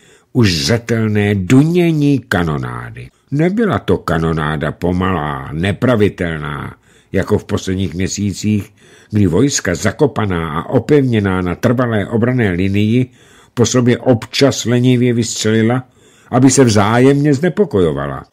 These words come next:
Teď děla hřímala prudce a téměř nepřetržitě, jako by někdo přesypával těžkou hromadu kamení nebo rychle bubnoval pěstmi na dno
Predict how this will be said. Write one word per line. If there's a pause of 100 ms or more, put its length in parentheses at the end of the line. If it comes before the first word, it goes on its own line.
(160)
Teď (540)
děla
hřímala
prudce
a
téměř
nepřetržitě, (880)
jako
by
někdo
přesypával
těžkou
hromadu
kamení (400)
nebo
rychle
bubnoval
pěstmi
na
dno